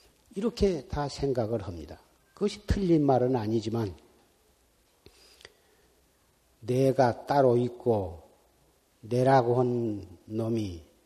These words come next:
불성을 속에 가지고 있다. 그렇게 생각할 것이 아니라 이렇게 말할 줄 알고 말을 들을 줄 알고 성도 낼 줄도 알고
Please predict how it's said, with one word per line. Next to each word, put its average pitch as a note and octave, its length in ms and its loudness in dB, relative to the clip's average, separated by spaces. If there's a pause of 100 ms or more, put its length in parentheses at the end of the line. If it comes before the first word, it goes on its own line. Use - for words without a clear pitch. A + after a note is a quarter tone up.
(160)
불성을 B2 720 0
속에 A#2+ 400 -2
가지고 G#2+ 400 -8
있다. F2+ 440 -10 (1500)
그렇게 E3 380 -6
생각할 C#3 440 0
것이 - 280 0
아니라 G2 480 -4 (1500)
이렇게 C3 520 0
말할 A2 680 -2
줄 G#2+ 200 -6
알고 F#2 640 -10 (600)
말을 B2 540 0
들을 C#3+ 300 0
줄 C#3+ 280 -6
알고 G2+ 280 -6 (1300)
성도 C#3 600 2
낼 A#2+ 320 4
줄도 A2+ 420 -4
알고 G2+ 280 -8